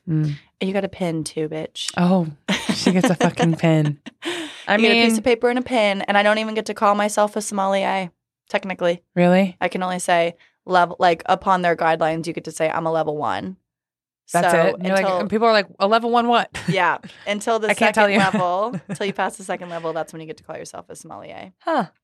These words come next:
Speaker 2: Yep. So, and then the, the level three, obviously, which is, like, very hard, and then the level four is the master. So Janelle and Evan are both level threes.
Speaker 1: Damn.
Speaker 2: Mm-hmm.
Speaker 1: Which, I mean, that's the other side of,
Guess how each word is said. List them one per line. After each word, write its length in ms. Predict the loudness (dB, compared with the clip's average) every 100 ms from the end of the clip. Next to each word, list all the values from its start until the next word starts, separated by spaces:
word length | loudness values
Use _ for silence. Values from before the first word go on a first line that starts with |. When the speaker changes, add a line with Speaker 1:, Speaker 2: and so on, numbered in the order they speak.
| _
Speaker 2:
Yep. 220 | -18 -18 _ _ _ _ -20 -20 -20 _
So, 260 | 2 4 4
and 160 | 0
then 100 | -2
the, 200 | -2 -4 -2
the 80 | 0
level 220 | 2 0
three, 240 | 0 -2 -2
obviously, 600 | -2 -4 -6 -2 -2 0
which 200 | -2 -4
is, 200 | -4 0
like, 300 | 0 -2 -10 _ _ _ _ _ _ _ -2
very 360 | 2 4 2
hard, 400 | 2 2 2 -2 -8 -4
and 120 | -2
then 80 | 0
the 80 | -2
level 260 | -2 -4
four 300 | -4 0 0
is 400 | 0 -4 -8 -12 _ _
the 60 | -4
master. 400 | -2 -4 -4 -4
So 260 | 0 0 0 -6 -4
Janelle 380 | 2 4 4
and 200 | 0 -4 -12 _ 0
Evan 420 | 0 0 -4 -8 -14 _ _ 0
are 100 | 2
both 200 | 0 -4
level 180 | -10
threes. 380 | -10 -12 -14 -16 _ -20 -20 _ _ -2
Speaker 1:
Damn. 420 | 2 2 2 -4 _ -8
Speaker 2:
Mm-hmm. 280 | -8 -10
Speaker 1:
Which, 240 | -2 0 2
I 60 |
mean, 120 | 2 2
that's 180 | 2
the 60 | 4
other 160 | 2 4
side 180 | 2
of, 160 | 2